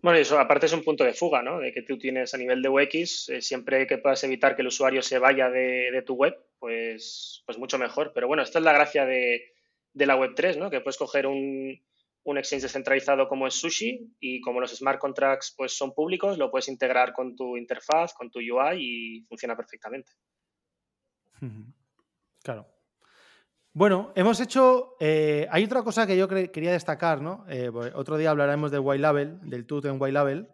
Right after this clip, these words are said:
Speaker 2: eh, pero hoy, hablando de App Composer, em, una de las, también de las,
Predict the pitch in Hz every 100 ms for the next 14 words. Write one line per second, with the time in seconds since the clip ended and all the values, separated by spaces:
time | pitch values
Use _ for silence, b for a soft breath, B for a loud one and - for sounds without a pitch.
0 | b b b b - 139 139 151 175 175
1 | - 135 147 175 170 165 165 156 180 170
2 | 165 160 - _ _ _ _ _ _ 151
3 | 143 139 135 131 131 131 - - 156 196
4 | 190 185 - - _ - 160 170 170 165
5 | 160 160 160 151 -